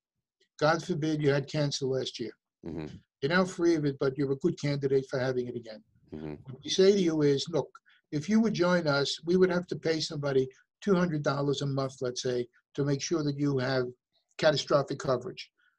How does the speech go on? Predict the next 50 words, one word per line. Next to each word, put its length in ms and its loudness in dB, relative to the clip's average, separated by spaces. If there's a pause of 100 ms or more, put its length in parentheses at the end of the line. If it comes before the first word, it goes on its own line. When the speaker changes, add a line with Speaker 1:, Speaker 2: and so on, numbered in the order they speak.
(240)
Speaker 1:
We'll 160 6
take 380 2
you 200 4
off 140 0
that 160 0
plan. 360 -6 (440)
You 300 2
get 160 4
a 40 6
plan 600 2
from 500 -4
any 200 -2
of 80 0
the 80 2
exchanges, 680 2 (300)
and 140 0
we'll 180 4
give 200 2
you 120 4
two 180 2
hundred 300 0
a 40 -8
month 240 -2
to 60 -4
help 240 -6
pay 220 -2
for 140 -4
it. 80 -8 (360)
And 120 4
it'll 120 4
be 180 4
a 40 6
seventy-five 640 6
hundred 260 0
dollar 260 2
deductible. 540 -2
It 80 -12
doesn't 300 2
matter, 320 4 (340)
Speaker 2:
Mm-hmm. 180 -6
Speaker 1:
because 300 2
with 160 0
cancer, 420 4
what's 240 0
seventy-five 540 -4
hundred? 280 -12 (440)
So 120 -2
Speaker 2:
Right. 120 2
Speaker 1:
you'll 120 2
get 220 4